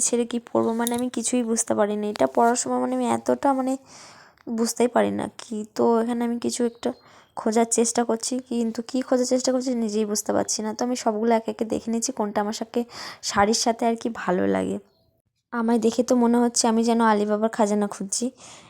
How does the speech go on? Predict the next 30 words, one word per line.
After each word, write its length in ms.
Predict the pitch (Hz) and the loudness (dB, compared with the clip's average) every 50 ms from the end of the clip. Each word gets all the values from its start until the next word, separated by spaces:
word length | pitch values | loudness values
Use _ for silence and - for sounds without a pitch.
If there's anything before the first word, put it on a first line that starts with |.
| _ - | _ -2
এমনভাবে 420 | 214 214 226 220 220 226 214 208 220 | 0 2 2 2 4 2 2 2 2
সব 160 | 220 - 226 226 - | 2 0 0 0 0
খোঁজাখুঁজি 400 | - 208 196 208 220 208 214 226 | 0 2 2 2 2 -2 -4 -4
করছি, 260 | - 214 214 - - - | -2 -2 -2 -2 -4 -6
তো 80 | - 240 - | -6 -4 -4
কিছুই 220 | 240 226 - 262 247 - | -2 0 0 0 0 0
খুঁজে 180 | 247 220 214 202 | 0 0 2 2
পাচ্ছি 240 | 214 214 - - 233 | 2 2 2 0 -2
না। 80 | 233 240 262 | -2 0 0
তো 40 | 262 262 - | 0 0 0
থাকলে 240 | - 220 220 226 247 247 | 0 0 2 2 0 0
তো 40 | - 254 - | -2 -4 -4
কিছু 140 | 240 - 254 - | -4 -4 -2 -2
খুঁজে 160 | 247 220 226 233 | -2 -2 0 2
পাবো, 140 | 226 214 208 214 - | 2 0 0 -4 -6
কিছুই 240 | - 226 - - - - | -8 -6 -4 -4 0 2
পাচ্ছি 220 | 240 - 113 - - 247 | 2 2 2 2 0 -2
না 80 | 240 - - _ _ - - - - - - _ _ | -4 -4 -6 _ _ -20 -20 -20 -20 -20 -20 _ _
পরার 260 | - 233 220 220 220 226 226 | 4 6 6 6 6 4 2
মতো, 200 | 220 220 - 247 277 - - - - - _ _ | 0 0 -2 -4 -6 -6 -10 -18 -20 -20 _ _
কিছু, 180 | - - 226 - - - | -10 -8 -8 -6 -2 0
কোনোটাই 320 | 247 233 240 240 247 247 247 254 | 2 2 4 4 4 4 4 4
ভালো 160 | 240 220 226 226 | 4 4 4 4
লাগছে 320 | 226 220 220 220 - 240 233 262 | 4 2 2 0 -2 -2 -2 -2
না। 60 | 285 277 - - - - - - _ _ _ _ _ _ _ _ _ _ 320 294 - | -4 -6 -10 -18 -20 -20 -20 -20 _ _ _ _ _ _ _ _ _ _ -18 -6 0
তো 60 | - 294 269 254 | 2 4 4 6
অনেক 180 | 254 262 277 269 - | 4 4 0 0 0
খোঁজাখুঁজির 640 | - 269 254 233 254 262 262 - 269 240 269 277 269 - _ _ | 0 0 2 4 4 2 2 0 0 2 2 0 0 0 _ _
পর 280 | 247 233 240 240 247 254 269 262 247 233 | 2 4 6 6 6 6 4 4 2 0
আমি 140 | 226 226 | 0 0